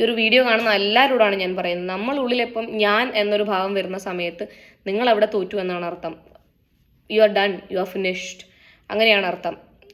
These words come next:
മനസ്സിലായില്ലേ? അപ്പോൾ, ആ, പിന്നെ പറയുന്നു, അങ്-, അത് ഞാൻ purposefully ചെയ്യില്ല, ഞാൻ എന്തായാലും, ആ, മാസിഫിനെ കോൺടാക്ട് ചെയ്യും, I'll go and I'll meet him എന്നൊക്കെ പറയുന്നുണ്ട് ആള്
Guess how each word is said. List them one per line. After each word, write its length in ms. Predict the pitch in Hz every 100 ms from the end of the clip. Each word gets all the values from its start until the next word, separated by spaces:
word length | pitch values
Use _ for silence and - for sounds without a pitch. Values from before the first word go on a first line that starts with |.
| -
മനസ്സിലായില്ലേ? 500 | 185 190 180 175 170 165 - - -
അപ്പോൾ, 240 | 214 233 311 339 -
ആ, 20 | 220 208 208
പിന്നെ 180 | 254 269
പറയുന്നു, 320 | 254 240 247 320
അങ്-, 140 | 233 208
അത് 80 | 202 190 180 190
ഞാൻ 180 | 196 202 208 196
purposefully 580 | 185 202 - 240 240 240 226
ചെയ്യില്ല, 440 | 196 214 202 254 - - -
ഞാൻ 120 | 190 180
എന്തായാലും, 480 | 202 233 233 233 233
ആ, 20 | 196 185 185 180
മാസിഫിനെ 480 | 185 - 196 214 202
കോൺടാക്ട് 480 | 190 180 180 196 -
ചെയ്യും, 240 | 202 202 220 175
I'll 320 | 175 180 185 185 202 185
go 80 | 190 202
and 160 | 208 185
I'll 140 | 190 185
meet 160 | 180 190
him 100 | 220 294 - - -
എന്നൊക്കെ 260 | - 226 262 233
പറയുന്നുണ്ട് 480 | 220 226 240 208 180 - 190
ആള് 160 | 190